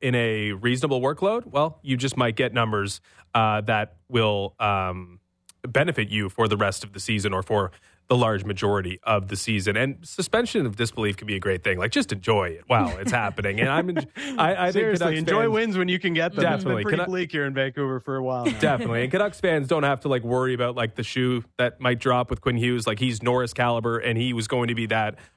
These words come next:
Speaker 1: for a long time. What's, what's been the difference? I know that he was a little banged up last year, but Quinn Hughes seems like he's taken it to another level, a Norris Trophy, maybe a trophy winning level this year. What, what's behind Quinn Hughes' start,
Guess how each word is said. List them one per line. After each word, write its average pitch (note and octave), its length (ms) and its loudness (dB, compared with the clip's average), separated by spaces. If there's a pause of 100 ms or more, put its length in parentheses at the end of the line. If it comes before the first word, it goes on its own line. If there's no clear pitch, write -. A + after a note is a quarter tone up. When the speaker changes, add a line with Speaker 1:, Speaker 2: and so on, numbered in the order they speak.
Speaker 1:
for C#3+ 160 4
a B2+ 60 4
long A#2+ 300 0
time. A#2 280 0
What's, - 420 -2
what's G3+ 240 0
been A3+ 180 2
the F#3 80 2
difference? A#2+ 400 -2
I C3 80 4
know D3 340 2 (320)
that C#3 120 4
he C#3+ 120 4
was C#3+ 220 0
a C3+ 60 2
little C3+ 180 2
banged D3+ 280 0
up D3 180 0
last C3 340 0
year, B2+ 160 2
but B2 120 -2
Quinn D#3 200 2
Hughes D3 260 -4
seems F3 640 -2
like C#3 180 2
he's C#3 180 -4
taken C3 280 0
it A#2 140 -2
to C3 180 0
another A#2+ 360 0
level, A#2 420 0 (220)
a C3+ 60 2
Norris C3 480 2
Trophy, B2+ 480 2
maybe B2 460 -2
a A#2 180 0
trophy B2 480 0
winning A#2 520 0 (260)
level A#2+ 480 2
this B2 280 0
year. A2 200 2
What, C#3 340 0
what's E3+ 280 0
behind E3 420 0
Quinn D#3 180 -2
Hughes' C#3+ 280 -2
start, C3+ 380 0